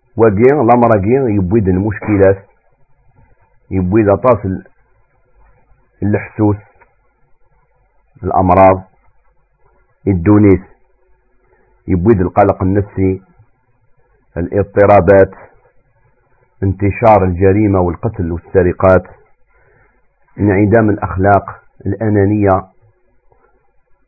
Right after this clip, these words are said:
الظلم، الفساد،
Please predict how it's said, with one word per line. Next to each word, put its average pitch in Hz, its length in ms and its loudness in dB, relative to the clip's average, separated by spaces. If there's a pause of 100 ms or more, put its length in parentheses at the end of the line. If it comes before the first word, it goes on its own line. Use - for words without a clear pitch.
(280)
الظلم، 104 500 0 (1300)
الفساد، 101 640 0